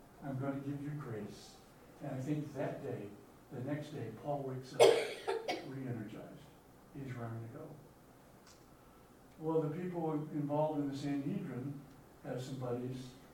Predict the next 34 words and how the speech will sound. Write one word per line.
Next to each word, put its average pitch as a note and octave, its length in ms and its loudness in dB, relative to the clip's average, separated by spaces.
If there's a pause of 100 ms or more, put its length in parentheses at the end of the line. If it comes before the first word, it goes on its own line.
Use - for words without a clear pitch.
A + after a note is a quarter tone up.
(120)
that D#3 80 0
woke D3 260 2
up - 140 0
that - 240 -2
day A#2+ 200 0 (400)
realizing, B2 600 2 (360)
"We G3 100 0
blew D3 280 4
it C3+ 220 0
too. G#2+ 140 -4 (1160)
We F3 120 6
were E3 180 6
supposed G3 480 0
to D#3 60 -4 (640)
put E3+ 120 2
him D#3 160 4
on C3+ 160 2
trial, B2+ 420 4 (240)
and D3 120 4
we E3+ 160 6
started C#3 360 2
fighting, C3 480 2 (220)
and C3 160 2
nothing C#3 380 6
got A#2 140 2
accomplished." - 380 -6 (1400)
So E3+ 220 -2
forty G#3+ 280 0
guys B2+ 420 -4 (720)
decide - 360 0
to - 160 -6
take D3 120 0
a - 60 -2
vow - 420 -2